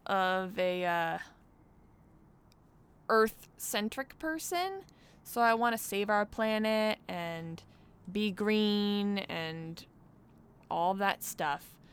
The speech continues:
So in an effort to do that, I, a couple months ago, purchased some reusable Q-tips. They come in little individual packets. They seem pretty cool,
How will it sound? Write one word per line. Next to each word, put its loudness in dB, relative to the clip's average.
So 0
in 4
an -2
effort 0
to -4
do -2
that, -4
I, 2
a -2
couple 4
months 6
ago, 0
purchased -2
some -2
reusable 4
Q-tips. -6
They -4
come 2
in 2
little 4
individual -2
packets. -8
They -10
seem -8
pretty -6
cool, 2